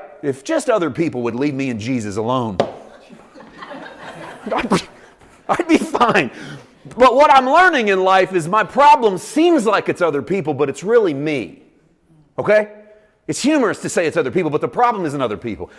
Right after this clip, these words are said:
The problem is me, 'cause the man goes out and he encounters a guy that owes him a little bit of money. Jesus uses a little sum, like a month's worth of salary. It's pretty good, but it's not, like, gonna, you know, you could do it.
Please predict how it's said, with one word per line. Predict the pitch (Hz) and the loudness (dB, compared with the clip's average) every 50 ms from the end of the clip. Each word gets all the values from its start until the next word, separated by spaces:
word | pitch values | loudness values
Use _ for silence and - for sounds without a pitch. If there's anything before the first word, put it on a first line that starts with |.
| - - - | -20 -8 -6
The | 170 | -2
problem | 120 180 247 247 233 208 | 0 2 2 2 2 0
is | 185 156 | -2 -4
me, | 185 220 165 | -4 -4 -2
'cause | - 190 156 | -2 -2 -2
the | 151 180 | -2 -2
man | 175 185 214 262 277 | -2 -2 -2 0 0
goes | 226 247 240 226 180 196 | 2 4 4 4 4 4
out | 175 170 175 - | 2 2 2 0
and | 185 185 | -2 -2
he | 185 180 | -2 -2
encounters | 170 - - 185 208 226 233 247 233 202 | -2 -4 -4 -4 -2 -2 -2 -2 -2 -2
a | 220 | -2
guy | 180 202 196 190 190 | 0 2 2 2 2
that | 175 170 | 2 2
owes | 170 175 185 190 170 | 2 2 2 2 0
him | 180 170 | -2 -4
a | 151 | -4
little | 147 147 151 160 160 156 | -4 -2 -2 -2 -2 -2
bit | 143 156 151 | -2 -2 -2
of | 147 | -2
money. | 135 135 127 117 98 82 - - - - - - | -4 -6 -6 -6 -8 -10 -14 -18 -20 -20 -18 -8
Jesus | - 180 233 240 208 214 180 156 | -4 -2 0 0 0 -2 -2 -2
uses | 190 185 160 160 143 143 | -2 -2 -2 -2 0 0
a | 147 | 0
little | 147 160 175 165 156 | 0 2 0 0 0
sum, | 135 - - 147 123 110 | -2 -4 -4 -4 -4 -4
like | 113 117 - | -4 -4 -4
a | 123 | -4
month's | 123 135 147 143 139 - | -4 -4 -6 -6 -6 -6
worth | 139 143 127 110 | -4 -4 -4 -4
of | 117 101 | -6 -8
salary. | - 131 113 101 92 87 80 73 - _ _ _ | -6 -4 -4 -4 -4 -6 -8 -12 -16 _ _ _
It's | - 320 - | -6 -6 -4
pretty | - - 277 233 165 | -4 -2 -2 -2 -2
good, | 120 113 175 190 - - 90 | 2 2 2 2 2 0 -2
but | 120 123 135 | -2 -2 -2
it's | 131 - - | -4 -4 -4
not, | 185 170 135 - 113 | -4 -2 -2 -2 -4
like, | 104 90 80 | -6 -6 -6
gonna, | 87 92 80 71 - _ _ _ _ _ _ _ _ _ _ _ _ _ | -10 -12 -12 -14 -16 _ _ _ _ _ _ _ _ _ _ _ _ _
you | - 156 - 90 | -14 -10 -10 -10
know, | 76 | -10
you | - - 131 175 | -8 -6 -6 -6
could | - - 69 - _ - | -8 -10 -16 -20 _ -6
do | 117 107 - 82 | -4 -4 -4 -4
it. | 76 - - | -8 -10 -16